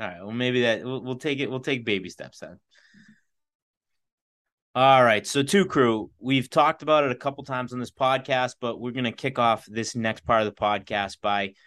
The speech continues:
kind of asking for your help and asking for your support. Um, you know, we're selling the Two Crew sweatshirts. Our link is in the Instagram bio and our Twitter, Twitter bio, so you can go there and buy it through northeast apparel dot com's website.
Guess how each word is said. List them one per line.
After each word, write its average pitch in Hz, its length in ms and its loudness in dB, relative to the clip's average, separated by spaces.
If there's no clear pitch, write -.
kind 233 220 2
of 139 140 -2
asking 113 540 -2
for - 140 -12
your 98 160 -8
help 92 380 -10
and 107 100 -8
asking 120 400 -2
for - 120 -10
your 98 120 -4
support. 104 540 -6
Um, 104 500 2
you 110 120 -10
know, 110 100 -4
we're 110 80 -4
selling 127 500 2
the 107 60 -2
Two 127 220 -6
Crew 127 200 -4
sweatshirts. 139 720 -4
Our 107 180 -2
link 117 260 -4
is 107 140 -8
in 107 120 -4
the 104 280 -8
Instagram 110 560 -2
bio 117 520 4
and 101 120 -6
our 92 120 -6
Twitter, 117 360 -4
Twitter 117 220 -4
bio, 110 340 4
so - 140 -4
you 92 60 -14
can 98 100 -10
go 107 180 -2
there 104 240 0
and 95 160 -8
buy 98 220 0
it 92 120 -8
through 104 180 -8
northeast 101 420 -6
apparel 98 380 -4
dot 87 340 -6
com's 95 340 -10
website. 107 540 -2